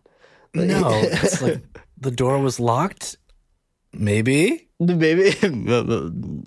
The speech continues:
Speaker 1: I think so.
Speaker 2: There may have been someone in here. The back door
Speaker 1: <laughs>
Speaker 2: does have a lock on it.
Speaker 1: I mean, the food was delicious. <laughs> Mallory finding the moment to be, uh, this moment to be a great time to be a "told you so" moment,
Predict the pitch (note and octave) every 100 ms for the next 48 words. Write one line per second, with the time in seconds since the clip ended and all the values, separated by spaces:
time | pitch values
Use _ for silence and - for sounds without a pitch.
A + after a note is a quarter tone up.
0 | - F2+ A2+ - D#4 - - - - -
1 | A#2+ C3 C#3 C#3+ F#3 A3 F#3 D3+ - C3+
2 | B2 A2+ A2 G#2 G#2 A#2+ C3 B2 C#3 D3+
3 | C3 C#3 D3 D3 - - B2 A#2 D3 G#3+
4 | D4+ A#3+ G#3+ G#3 A#3+ - D3+ C#3+ C3+ C3+
5 | - - - B3+ - D4 - D3 D#3 -
6 | G#3+ A#3+ E3+ F#3 G#3+ E3+ F#3+ - A2+ -
7 | - - - _ - - - - D4 D#4+
8 | C4 G#3+ F#3 G3 G#3 G#3 G#3+ F#3+ F#3 F#3+
9 | F#3 F3 F3 F3 E3+ E3 E3 D3+ C3+ C#3
10 | C3 A2 D2 E2 D2 C#3+ C#3 C#3+ D3 F3
11 | F3 E3+ E3+ D#3 D#3+ C#3 D#3 - D3+ D3+
12 | D#3 A2 C#3+ - C3+ C3 C3+ B2 A#2+ -
13 | D3 C#3 C#3+ - C#3+ C#3+ C#3 E3